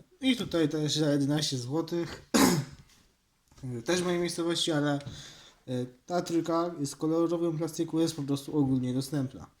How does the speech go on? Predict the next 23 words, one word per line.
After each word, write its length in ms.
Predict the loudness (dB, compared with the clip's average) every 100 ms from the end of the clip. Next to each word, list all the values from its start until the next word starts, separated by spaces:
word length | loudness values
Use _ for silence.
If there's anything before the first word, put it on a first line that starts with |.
| -20 -20 -20 _ _ -20 -20 -20 -20 -20 -14
I 100 | -8
co 120 | -2 2
ja 140 | 4
wam 180 | 4 0
dzisiaj 200 | 0 0
chciałem 340 | 0 0 0
o 20 |
nich, 240 | 0 -4 -8
tych 180 | -14 -12
kockach 320 | -12 -12 -8
powiedzieć? 220 | -6 -4
Przede 180 | -2 -2
wszystkim, 420 | -2 -6 -8 -18 -18 -20 -16 -4 -4 -4 -12 _ _ _ _ -20 -18 -18 -20 -20 _ -20 -14
e, 380 | -10 -6 -6 -8 -12 _
te 120 | -6
kostki 540 | 0 0 0 2 4 4
wyglądają, 680 | 2 0 2 2 2 0 -2 -12 -20 -14 -14 -14 -20 -20 _ -10
po 80 | -2
pierwsze, 300 | 0 0 0
są 120 | -2
tanie, 260 | -4 -6 -8 -10 -20 -20 _ _ _ _ _ -16 -16 -10
co 280 | -4 -4 -2
już 360 | 0 0 -2